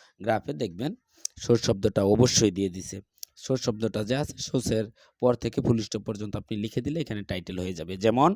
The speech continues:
a comparative selling rate of four types of book in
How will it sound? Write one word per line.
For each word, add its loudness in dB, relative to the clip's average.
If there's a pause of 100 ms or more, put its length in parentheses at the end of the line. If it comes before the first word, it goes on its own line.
(320)
a 4
comparative 2
selling 0
rate 0 (140)
of 4 (160)
four 8 (140)
types 2 (200)
of 8 (400)
book 10 (500)
in 4